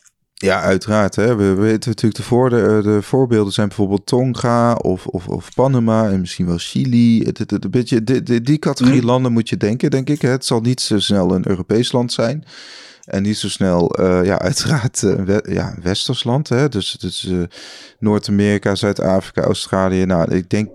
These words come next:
Speaker 1: dat dat allemaal niet.
Speaker 2: Mhm.
Speaker 1: Ehm,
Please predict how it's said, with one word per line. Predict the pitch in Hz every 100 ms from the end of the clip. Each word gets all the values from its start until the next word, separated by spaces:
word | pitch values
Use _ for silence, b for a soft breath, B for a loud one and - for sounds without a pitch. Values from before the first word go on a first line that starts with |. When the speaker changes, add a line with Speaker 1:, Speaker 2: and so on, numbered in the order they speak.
| -
Speaker 1:
dat | - 101 -
dat | 113 -
allemaal | 104 95 87
niet. | 110 196 - - _ B B B B
Speaker 2:
Mhm. | 120 117 123 123 -
Speaker 1:
Ehm, | - 117 110 107 104 95 95 95 92 92